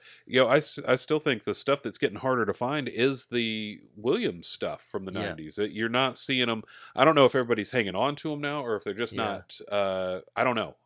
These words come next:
Speaker 1: I don't know
Speaker 2: Well,
Speaker 1: what's going on,
Speaker 2: when
Speaker 1: but
Speaker 2: I was
Speaker 1: they
Speaker 2: looking
Speaker 1: don't
Speaker 2: for an Indiana Jones,
Speaker 1: they don't
Speaker 2: n-,
Speaker 1: show up.
Speaker 2: no one had 'em for sale.
Speaker 1: Yeah.
Speaker 2: And then I posted, and then somebody reached out to me. But now I looked on Pinside the other day. There's, like,
Speaker 1: So four of 'em or
Speaker 2: Eight
Speaker 1: something.
Speaker 2: or s-,
Speaker 1: Yeah.
Speaker 2: like, seven
Speaker 1: Is
Speaker 2: or
Speaker 1: it that,
Speaker 2: eight that are
Speaker 1: really?
Speaker 2: for sale, and they're all, like,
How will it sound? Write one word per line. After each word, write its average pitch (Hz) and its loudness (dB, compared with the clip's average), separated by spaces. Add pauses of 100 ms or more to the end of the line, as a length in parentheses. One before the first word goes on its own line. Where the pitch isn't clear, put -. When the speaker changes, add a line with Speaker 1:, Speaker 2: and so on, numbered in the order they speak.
Speaker 1:
I 107 4
don't 135 4
know 117 4
Speaker 2:
Well, 101 2
Speaker 1:
what's 104 0
going 90 -2
on, 82 -6
Speaker 2:
when 160 0
Speaker 1:
but 160 6
Speaker 2:
I 160 6
was 156 6
Speaker 1:
they - 6
Speaker 2:
looking 156 4
Speaker 1:
don't 160 2
Speaker 2:
for 156 2
an 139 0
Indiana 143 -2
Jones, 127 -6
Speaker 1:
they 123 2
don't 160 0
Speaker 2:
n-, 143 -4
Speaker 1:
show 196 0
up. 226 2
Speaker 2:
no 147 2
one 156 -2
had 156 -2
'em 131 -8
for 117 -14
sale. 120 -4
Speaker 1:
Yeah. 156 6
Speaker 2:
And 139 0
then 131 2
I 120 4
posted, 117 0
and 110 -8
then 107 -10
somebody 110 -4
reached 107 -6
out 147 -4
to 143 -14
me. 101 -12 (300)
But 123 -4
now 151 4
I 110 2
looked 123 -2
on 107 -8
Pinside 113 -6
the 107 -10
other 104 -8
day. 123 -6
There's, 180 -6
like, 196 -8 (260)
Speaker 1:
So 98 -8
four 110 -4
of 139 2
'em 196 2
or 87 0
Speaker 2:
Eight 80 -2
Speaker 1:
something. 92 -6
Speaker 2:
or 117 -8
s-, 104 -10
Speaker 1:
Yeah. 101 -6 (100)
Speaker 2:
like, 120 -2
seven 160 0
Speaker 1:
Is 135 2
Speaker 2:
or - 2
Speaker 1:
it - -2
that, 156 6
Speaker 2:
eight 147 0
that 117 6
are 147 4
Speaker 1:
really? 175 2
Speaker 2:
for 117 -8
sale, 160 -2
and 156 -2
they're 185 0
all, 196 0
like, 170 0